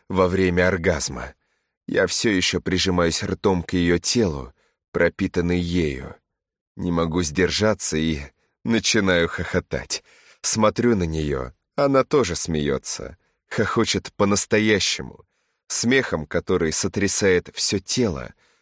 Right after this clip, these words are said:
не оставляя места изяществу. Наши глаза встречаются, пока мы хохочем от души. Учитывая ситуацию, это самая странная беседа из всех, что у меня были.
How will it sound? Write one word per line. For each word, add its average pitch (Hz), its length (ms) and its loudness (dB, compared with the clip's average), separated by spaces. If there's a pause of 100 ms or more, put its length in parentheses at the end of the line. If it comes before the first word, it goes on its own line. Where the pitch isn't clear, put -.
(120)
не - 140 -2
оставляя 95 640 2
места 90 460 0
изяществу. - 1040 -2 (560)
Наши 180 320 2
глаза 104 400 2
встречаются, 98 1120 -2 (340)
пока 131 320 0
мы 107 120 0
хохочем 92 640 -2
от 78 220 -4
души. 78 480 -2 (680)
Учитывая 110 560 0
ситуацию, 110 760 0
это 104 220 0
самая 87 500 0
странная 76 580 -2
беседа 78 520 0
из - 320 -4
всех, - 480 -2 (400)
что - 340 0
у 123 60 2
меня 110 280 2
были. 76 480 -4